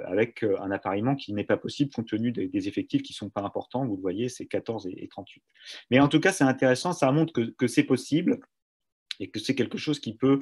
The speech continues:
avoir un bénéfice pour les patients, même si je crois qu'il faut être quand même très méfiant, en tout cas très précautionneux, euh, pour l'instant. Donc,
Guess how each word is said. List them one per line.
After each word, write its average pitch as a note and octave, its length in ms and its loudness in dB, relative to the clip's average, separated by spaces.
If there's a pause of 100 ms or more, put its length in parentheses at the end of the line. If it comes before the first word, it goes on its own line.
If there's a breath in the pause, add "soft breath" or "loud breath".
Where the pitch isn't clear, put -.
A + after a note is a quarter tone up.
(280 loud breath)
avoir A2+ 280 2
un G#2+ 60 2
bénéfice A2 400 -2
pour A2+ 120 0
les G2+ 80 2
patients, G#2 260 -2
même C#3 180 0
si C#3 160 -4
je A2 80 0
crois B2+ 240 -4
qu'il A2 80 -8
faut - 160 -4
être A2+ 140 -4
quand G#2 100 -8
même G#2 240 -6
très - 220 -6
méfiant, A#2+ 440 -2 (240 loud breath)
en G2+ 60 -4
tout - 100 -10
cas G#2+ 140 0
très C3+ 220 0
précautionneux, A2+ 640 -4
euh, - 220 -10
pour G2+ 100 -12
l'instant. - 340 -12 (1700 loud breath)
Donc, C#3 320 4